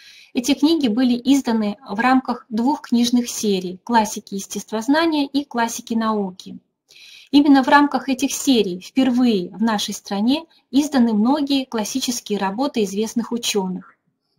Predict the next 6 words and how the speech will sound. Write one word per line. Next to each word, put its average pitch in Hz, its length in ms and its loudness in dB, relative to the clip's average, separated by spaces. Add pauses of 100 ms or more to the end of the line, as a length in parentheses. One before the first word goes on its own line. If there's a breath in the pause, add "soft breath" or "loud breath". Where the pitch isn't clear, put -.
(160)
Инициатором, 254 840 2
а, 196 180 -8
создания 214 720 0
серии, 285 500 -2 (920)
а, 180 320 -4
был 262 300 -2